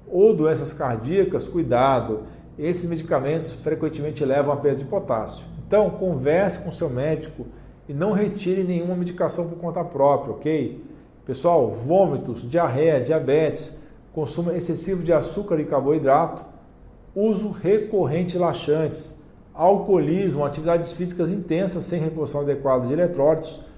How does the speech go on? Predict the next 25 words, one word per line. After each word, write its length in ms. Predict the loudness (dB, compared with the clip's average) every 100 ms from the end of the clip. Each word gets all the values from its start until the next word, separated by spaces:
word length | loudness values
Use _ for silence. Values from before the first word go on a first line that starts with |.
| -20 -20 -4
todos 280 | 6 6 6
esses 340 | 0 -4 0
itens 500 | 0 0 -2 -4 -6
podem 480 | -2 4 6 4 0
colocá-lo 540 | 0 0 2 2 2
no 100 | 0
grupo 360 | -2 -2 -2 -4
de 100 | -4
risco 360 | -2 -2 -4 -4
para 300 | 0 0 -2 -12 -20 -12
deficiência 500 | -6 -6 -4 -6 -6
de 40 | -10
potássio. 640 | -10 -4 -2 -2 -6 -18 -20 -20 -20 -20 -20
Então, 580 | -18 -2 2 4 2 -4 -4
traumas 680 | 2 2 2 0 -2 -8 -16 -20 -2
tanto 260 | 0 2 -2
físicos 480 | -2 -2 -2 -4 -8
quanto 260 | -6 -4
emocionais 800 | -2 -4 -4 -2 0 0 -2 -10 -18 -20 -20 -2
podem 360 | 6 8 8 4
ter 180 | 0 0
impacto 640 | 0 4 6 4 -2 -8
nessa 360 | -6 -6 -6 -4
questão 560 | -4 -4 0 0 0
do 340 | -6 -6 -6